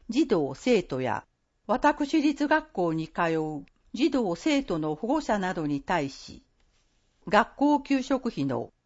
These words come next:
半額軽減相当額を助成しました。二、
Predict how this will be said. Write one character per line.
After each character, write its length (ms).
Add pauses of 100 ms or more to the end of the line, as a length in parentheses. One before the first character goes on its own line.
(280)
半 280
額 300
軽 300
減 240
相 260
当 300
額 360
を 320
助 140
成 300
し 180
ま 140
し 140
た。 260 (1400)
二、 380